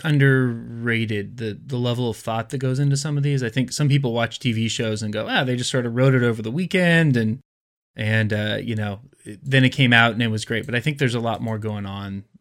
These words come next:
than that. And there's a lot of thought that goes into, I mean, even the names of, of characters or species. And,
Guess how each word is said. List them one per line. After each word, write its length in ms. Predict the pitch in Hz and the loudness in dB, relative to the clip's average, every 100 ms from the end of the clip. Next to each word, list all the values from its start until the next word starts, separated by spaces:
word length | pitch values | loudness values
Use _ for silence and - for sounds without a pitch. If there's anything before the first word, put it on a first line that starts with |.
| 135 | -12
than 220 | 113 107 | -8 -6
that. 280 | 98 87 - | -8 -10 -10
And 120 | 113 | -6
there's 140 | 120 | -4
a 40 | 127 | -2
lot 140 | 131 | 0
of 80 | 120 | 0
thought 280 | - 113 107 | -2 -4 -4
that 80 | 110 | -6
goes 220 | 110 107 | -4 -4
into, 580 | 110 104 113 107 101 101 _ _ _ _ _ _ _ - | -6 -6 -8 -8 -8 -12 _ _ _ _ _ _ _ -8
I 40 | |
mean, 320 | 117 113 104 - | -4 -2 -4 -4
even 240 | 135 135 | 0 4
the 100 | 139 | 6
names 480 | 110 104 113 135 110 | 4 2 4 4 2
of, 280 | 104 98 - | -2 -12 -16
of 460 | 104 104 98 - - | -12 -12 -12 -18 -6
characters 440 | - 123 110 120 104 | 0 0 0 -8 -8
or 40 | |
species. 640 | - 143 151 - 95 98 - | -10 -8 -8 -8 -10 -10 -12
And, 340 | 104 101 95 | -10 -10 -12